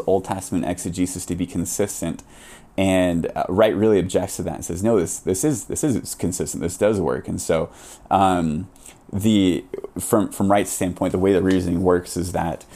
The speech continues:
um, the promises to Abraham are, you know, they're meant for,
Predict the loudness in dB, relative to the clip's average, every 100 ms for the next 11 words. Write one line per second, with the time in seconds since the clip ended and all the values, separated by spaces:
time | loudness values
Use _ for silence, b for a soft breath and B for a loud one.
0 | B B -4 2 2 2 -2 -6 -10 -16
1 | -10 -2 0 2 2 2 0 -2 2 2
2 | 4 0 0 0 2 0 2 2 0 -2
3 | 0 2 4 4 4 2 0 0 0 -2